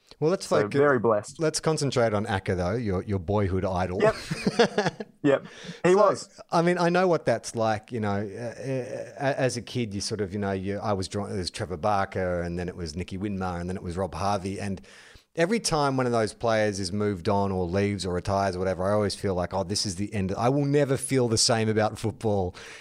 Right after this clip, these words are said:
Speaker 1: unless I see,
Speaker 2: Yeah.
Speaker 1: like, Lenny Hayes running around." So the way that Acker left the Lions, it was so acrimonious, and he and Lethal had
Speaker 2: Mm.
Speaker 1: gotten to such a point where they couldn't even talk to each other.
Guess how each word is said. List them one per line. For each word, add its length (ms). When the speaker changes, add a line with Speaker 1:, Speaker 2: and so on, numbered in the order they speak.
Speaker 1:
unless 300
I 80
see, 280
Speaker 2:
Yeah. 120
Speaker 1:
like, 240
Lenny 280
Hayes 300
running 240
around." 300
So 380
the 160
way 320
that 180
Acker 300
left 480
the 80
Lions, 500
it 80
was 120
so 240
acrimonious, 760
and 120
he 420
and 420
Lethal 380
had 120
Speaker 2:
Mm. 40
Speaker 1:
gotten 240
to 120
such 260
a 40
point 420
where 260
they 100
couldn't 220
even 260
talk 300
to 120
each 200
other. 320